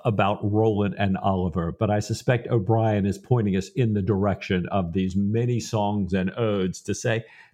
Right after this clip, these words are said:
there's probably some fascinating parallels to Jack and Stephen, but I'm not scholar enough to pull them out here.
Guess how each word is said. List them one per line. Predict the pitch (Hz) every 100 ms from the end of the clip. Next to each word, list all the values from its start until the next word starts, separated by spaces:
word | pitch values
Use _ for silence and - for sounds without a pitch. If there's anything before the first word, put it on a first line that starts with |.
| _
there's | 392
probably | - 415 403 381 381 349
some | 339 240 220 196 _ _
fascinating | - 196 - 165 156 147 135 123 113 _ _
parallels | - 120 113 95 92 -
to | -
Jack | 87 98 87 -
and | 95 82
Stephen, | - 87 82 76 73
but | 117
I'm | 107 113
not | 113 104
scholar | - - 101 92
enough | 87 85 80
to | 90
pull | - 95 90
them | 85
out | 82 82
here. | 90 95 135